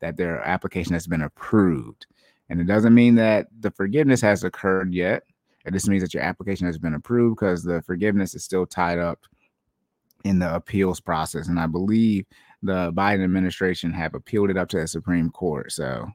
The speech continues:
the question is now, how fast will the Supreme Court adjudicate this, if they even decide to look at it? And, um, if it happens that they are gonna look at it, but it's after, you know, January first,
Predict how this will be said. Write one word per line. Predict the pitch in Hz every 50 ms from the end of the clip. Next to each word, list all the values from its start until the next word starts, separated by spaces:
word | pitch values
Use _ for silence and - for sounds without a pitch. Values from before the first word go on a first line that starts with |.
| _ _ _ _ _ _ _ _ _ _ -
the | 95
question | 87 - 110 104 104 - - 107
is | 98 92 87 98
now, | 113 117 120 123 120 117
how | 110 107 98 98
fast | 95 - 104 104 104 104 101 101 101 -
will | - 101 98
the | 95 90
Supreme | - - 85 - 107 98 95 98 98
Court | - 98 92 95 - 71
adjudicate | 82 90 110 143 147 143 147 147 147 147
this, | 139 135 139 127 -
if | 104 104 -
they | 104 101
even | 98 90 90 87
decide | 85 87 - 107 110 113 117 113
to | 117 117
look | 117 113 110 117
at | 117 113 117 117
it? | 113 110 110 _ _ _ _ _ _ _ _ _
And, | - 95 95 95 95 95 92 87 -
um, | - 92 90 87 87 85 82 80 - - _ _ _ _ _ _ _ _ _ _ _ _ _ _ _ _ _ -
if | - 104 95 87 -
it | 104 95 92 80 - _ _ _ _ _ _ _ _ -
happens | - 110 104 104 101 - 101 95 95 92 87 - - - - _ _ -
that | 101 95 90 80
they | 92 92 82 -
are | - 95 104 101
gonna | 98 92 90
look | 104 139 135 -
at | 110 107 98
it, | 92 87
but | 95 87
it's | 85 - _ _ -
after, | 101 110 107 101 - - 98 92 90
you | 87 90
know, | 87 85
January | 82 90 98 98 98 95 92 85 82 85
first, | - 151 156 151 139 139 135 - -